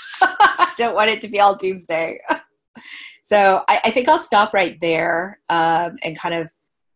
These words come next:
open it up, um, unless, like, there's, there's other things. I'm, I'm more than happy to dive into a lot of different types of things,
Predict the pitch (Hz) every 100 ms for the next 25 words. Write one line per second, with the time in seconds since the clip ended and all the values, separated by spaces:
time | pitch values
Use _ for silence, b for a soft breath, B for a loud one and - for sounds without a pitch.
0 | _ - 180 180 180 170 165 196 262 -
1 | - 170 165 165 170 165 - _ - 175
2 | 165 165 156 165 160 - 165 165 156 -
3 | - _ _ - 165 165 156 165 165 156
4 | 165 156 151 165 170 170 165 160 165 160
5 | 156 156 156 160 156 - 160 160 - 156
6 | 156 160 160 - 156 165 - - 156 -
7 | 160 156 156 160 160 165 -